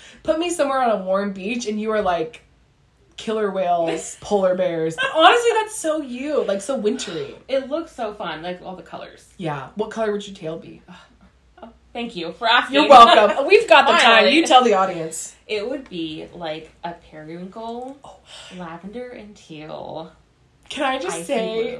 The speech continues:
Speaker 1: blue.
Speaker 2: this is gonna, <laughs> because you've already said it, it's gonna sound like I'm lying. I was gonna say periwinkle.
Speaker 1: Right,
Speaker 2: You are
Speaker 1: it's my
Speaker 2: such a
Speaker 1: favorite
Speaker 2: periwinkle
Speaker 1: color.
Speaker 2: girl. Yeah. Beautiful. Any glitter, any pearls?
Speaker 1: Um, pearls, yes. Lots
Speaker 2: Mm-hmm.
Speaker 1: of pearls. I have, like,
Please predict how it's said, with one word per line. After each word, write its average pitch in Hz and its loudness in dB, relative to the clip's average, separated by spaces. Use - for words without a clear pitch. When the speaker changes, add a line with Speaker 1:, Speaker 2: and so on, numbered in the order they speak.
Speaker 1:
blue. 220 -18
Speaker 2:
this 285 -8
is 392 -6
gonna, 381 -2
<laughs> - -
because 302 2
you've 359 0
already 339 4
said 240 2
it, 240 4
it's 240 -4
gonna 240 0
sound 214 0
like 196 0
I'm 196 0
lying. 190 -2
I 226 4
was 226 2
gonna 220 -4
say 196 -6
periwinkle. 151 -10
Speaker 1:
Right, 262 2
Speaker 2:
You 294 2
are 320 4
Speaker 1:
it's 453 4
my 370 2
Speaker 2:
such 370 -2
a - -2
Speaker 1:
favorite - -2
Speaker 2:
periwinkle 339 6
Speaker 1:
color. 392 4
Speaker 2:
girl. 208 -4
Yeah. 175 -2
Beautiful. 214 -6
Any 226 -4
glitter, 202 -2
any 190 -8
pearls? 170 -8
Speaker 1:
Um, 226 -4
pearls, 156 -12
yes. 143 -16
Lots 208 -4
Speaker 2:
Mm-hmm. 165 -8
Speaker 1:
of 160 -12
pearls. 202 -8
I - -12
have, 240 -14
like, 226 -10